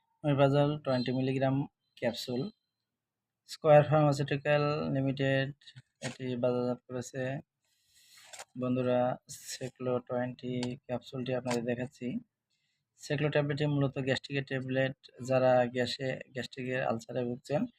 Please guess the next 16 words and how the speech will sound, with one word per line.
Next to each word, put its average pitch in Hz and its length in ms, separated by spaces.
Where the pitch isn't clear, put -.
তাদের 135 240
জন্য 131 240
এই 131 400
ওষুধটি - 420
খুবই 127 280
কার্যকরী। 127 540
আহ, 131 440
এটি 131 340
যারা 131 260
বুক 131 240
জ্বালাপোড়া 123 420
করে, 123 240
ক্ষুধামন্দা, 127 720
পেট 135 120
ফুলে 127 180
থাকে, 120 300